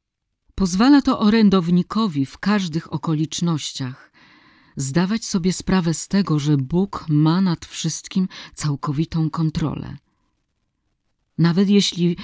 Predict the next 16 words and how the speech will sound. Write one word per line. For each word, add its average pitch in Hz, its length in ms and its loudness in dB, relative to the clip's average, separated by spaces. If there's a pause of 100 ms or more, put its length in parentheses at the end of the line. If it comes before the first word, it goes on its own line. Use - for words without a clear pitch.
(180)
się - 160 -2
wydaje, 156 560 2
że 147 440 0
nie 151 180 6
reaguje 156 720 0
lub 143 260 -4
nie 151 160 6
odpowiada, 165 720 -2 (1160)
Bóg 190 300 0
nieustannie 208 680 2
jest - 360 -2
za 156 180 0
wszystko - 580 -4
odpowiedzialny. 135 1040 -2 (1200)
Dzięki 160 340 2
wierze 147 540 0